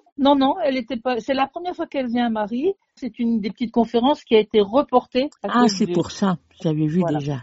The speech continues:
Speaker 2: annoncé, oui. Hmm.
Speaker 1: Oui, tout à fait. Donc, Marie viendra parler effectivement de l'argent.
Speaker 2: Donc, à partir d'un livre qu'elle avait, euh, écrit et publié aux éditions Thierry Magnier pour les enfants, c'est
Speaker 1: C'est
Speaker 2: ça ?
Speaker 1: ça,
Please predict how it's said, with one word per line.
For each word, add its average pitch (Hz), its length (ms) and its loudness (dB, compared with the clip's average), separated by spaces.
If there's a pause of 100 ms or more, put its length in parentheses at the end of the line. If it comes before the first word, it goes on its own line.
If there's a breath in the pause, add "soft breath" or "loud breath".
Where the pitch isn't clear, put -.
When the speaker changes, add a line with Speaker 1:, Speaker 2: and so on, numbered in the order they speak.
Speaker 2:
annoncé, 151 520 -6 (120)
oui. 160 180 -4 (240)
Hmm. 175 160 2
Speaker 1:
Oui, 175 200 -4
tout 202 160 -8
à 185 80 0
fait. - 260 -6 (160)
Donc, 226 300 6
Marie 233 320 6
viendra 226 320 4
parler 196 320 -2
effectivement 202 540 -4
de 196 120 2
l'argent. 147 460 -2 (220)
Speaker 2:
Donc, 190 200 2
à 165 220 4
partir 208 360 2
d'un 190 180 2
livre 240 360 8
qu'elle 190 280 4
avait, 196 600 4
euh, 185 60 2 (100)
écrit 233 440 4
et 208 60 8
publié 214 680 6
aux 226 60 10
éditions 190 420 4
Thierry 220 260 4
Magnier 208 300 6
pour 220 160 0
les 220 160 4
enfants, 247 400 0
c'est - 140 -4
Speaker 1:
C'est 277 100 -2
Speaker 2:
ça ? 277 120 2
Speaker 1:
ça, 214 160 2